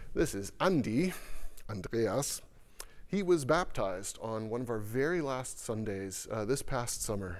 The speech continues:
in Munich. Um, Andi is what you might call a little rough around the edges. Um, he's owns a private security firm. Uh, you see the shaved head, you maybe can't see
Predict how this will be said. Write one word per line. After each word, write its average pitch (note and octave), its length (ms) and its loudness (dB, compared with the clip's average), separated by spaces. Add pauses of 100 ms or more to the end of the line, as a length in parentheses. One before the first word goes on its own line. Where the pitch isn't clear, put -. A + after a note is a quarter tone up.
in G2 280 -2
Munich. F#2 420 -6 (400)
Um, G2+ 360 -2 (180)
Andi F#3+ 440 0
is D3+ 380 -2 (260)
what F#3 240 -2
you F3+ 60 6
might D3+ 220 6
call C3+ 260 8
a C3 40 6
little B2+ 180 4
rough A2+ 260 6
around A#2 240 4
the A2 140 -2
edges. D3 580 0
Um, G2+ 400 -2 (320)
he's A#2+ 400 -2 (380)
owns C#3+ 440 2
a B2 120 0
private C3 440 6
security C3 560 2
firm. C3 380 4 (580)
Uh, G2+ 240 0
you A2 80 -4
see D3 280 2
the C3 100 0
shaved B2 420 4
head, D#3 380 4 (100)
you G#2+ 100 -2
maybe B2+ 300 2
can't B2+ 320 0
see A#2 380 -2